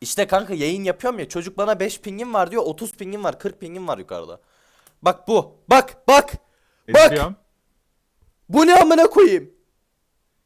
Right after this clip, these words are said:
Speaker 2: <laughs>
Speaker 1: Burada çocuğun tek yemesi lazım kanka. Shotgun yakından headshot.
Speaker 2: Evet.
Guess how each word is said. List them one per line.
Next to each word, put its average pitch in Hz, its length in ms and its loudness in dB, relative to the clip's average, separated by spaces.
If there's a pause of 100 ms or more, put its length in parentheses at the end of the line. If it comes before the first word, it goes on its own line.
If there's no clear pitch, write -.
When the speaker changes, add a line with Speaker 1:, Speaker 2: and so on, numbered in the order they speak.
(880)
Speaker 2:
<laughs> 151 720 -8
Speaker 1:
Burada 277 300 0
çocuğun 262 440 -4
tek 294 380 0
yemesi 214 360 -2
lazım 165 340 0
kanka. 202 340 -4
Shotgun 233 580 -4
yakından 214 680 -6
headshot. 208 640 -4 (1500)
Speaker 2:
Evet. 107 360 -16